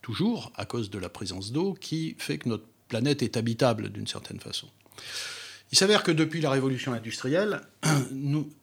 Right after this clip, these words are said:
nous avons, alors, pourquoi l'eau, euh, pourquoi l'eau a cet effet-là ? Euh, c'est à cause de la structure chimique de la molécule, qui fait que il y a, euh, des vibrations moléculaires,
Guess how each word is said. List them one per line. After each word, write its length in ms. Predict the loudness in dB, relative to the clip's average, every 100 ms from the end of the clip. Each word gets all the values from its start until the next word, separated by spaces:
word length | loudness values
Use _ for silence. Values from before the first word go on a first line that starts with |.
| -10
nous 360 | -2 2 2 2
avons, 320 | 2 2 0
alors, 260 | 4 2 4
pourquoi 340 | 0 4 6
l'eau, 360 | 8 6 6 2 -4 -12
euh, 340 | -10 -8 -10 -12 -16 -20 -20 -20
pourquoi 260 | -4 2
l'eau 200 | 4 4
a 60 | 2
cet 240 | 0 0
effet-là ? 520 | -2 0 2 2 2 -2
Euh, 160 | -8 -6
c'est 240 | -6 -4
à 80 | -6
cause 240 | -4 -4
de 40 | -4
la 140 | -4
structure 420 | -2 -2 -2 -2
chimique 400 | -2 -2 -2 -4
de 300 | -6 -8 -8 -12
la 100 | -10
molécule, 560 | -8 -8 -4 0 0 0 -6 -12 -14 -16 -12
qui 100 | -10
fait 280 | -2 0 0
que 340 | -2 -2 -4 -10 _ _ _ _ _ _ _ _ _ -12 -12 -20 _
il 180 | -4 -2
y 120 | 0
a, 240 | 2 2
euh, 280 | -2 -4 -8 -6
des 160 | -4
vibrations 580 | 0 0 2 4 4 2
moléculaires, 960 | 0 2 4 2 0 -4 -4 -6 -8